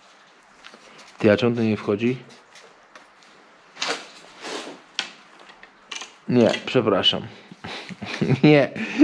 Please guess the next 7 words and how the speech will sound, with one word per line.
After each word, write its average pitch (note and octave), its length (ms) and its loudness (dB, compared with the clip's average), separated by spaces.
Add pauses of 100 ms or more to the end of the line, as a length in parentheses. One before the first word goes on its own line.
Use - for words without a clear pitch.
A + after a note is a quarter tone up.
(160)
mimo D#3+ 360 6
szczerych C#3 500 4
chęci D#3 720 4 (720)
nadaje C3+ 500 6
się C#3 240 4
to B2 220 2
tylko D#3+ 760 4